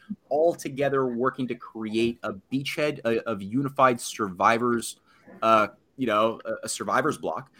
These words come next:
And really with that type of, of, uh, system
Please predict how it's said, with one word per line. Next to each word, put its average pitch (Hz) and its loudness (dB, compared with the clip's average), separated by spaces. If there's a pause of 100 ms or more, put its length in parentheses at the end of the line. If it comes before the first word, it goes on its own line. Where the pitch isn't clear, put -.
(520)
And 143 2
really 214 2
with 147 0
that 151 0
type 156 -2
of, 131 2 (340)
of, 120 -2 (500)
uh, 101 -4 (1120)
system 95 -4